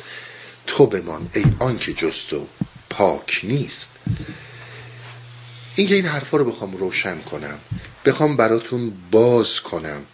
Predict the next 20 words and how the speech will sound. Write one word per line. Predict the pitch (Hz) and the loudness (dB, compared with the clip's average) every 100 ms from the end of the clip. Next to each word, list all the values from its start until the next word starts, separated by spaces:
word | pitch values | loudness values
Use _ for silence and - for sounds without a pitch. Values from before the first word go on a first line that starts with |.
| - _ | -20 _
که | - - | -4 0
اساساً | 107 - 104 - 120 | 2 4 4 4 2
ما | 123 117 120 | 4 4 4
چی | 120 - 131 131 | 6 4 4 2
می‌گیم. | 135 98 82 73 - - - - - - - - - 92 - | 0 0 -2 -4 -8 -14 -12 -12 -16 -18 -20 -20 -10 -8 0
از، | - 135 120 110 117 107 | 2 4 2 0 -2 4
ببینید، | 123 139 139 117 - | 4 6 2 0 -4
ما | 113 113 123 131 | -2 2 4 4
نزد، | 117 117 113 110 110 | 4 2 2 0 -2
من | 123 127 | -2 2
نمی‌گم | 131 151 151 135 | 4 4 4 2
تئوری | - - - 151 135 131 | 0 0 4 4 6 4
دیگران | 131 113 120 113 110 | 4 4 4 4 0
رو | |
تکرار | 110 113 - 104 101 | -2 -2 2 2 2
کنیم. | 107 104 | -2 -2
آقا، | 107 104 101 - - - | 2 2 2 -2 -12 -4
مرگ | 135 170 233 269 | 0 2 2 4
یعنی | 214 175 | 4 4
این. | 147 104 | 0 -2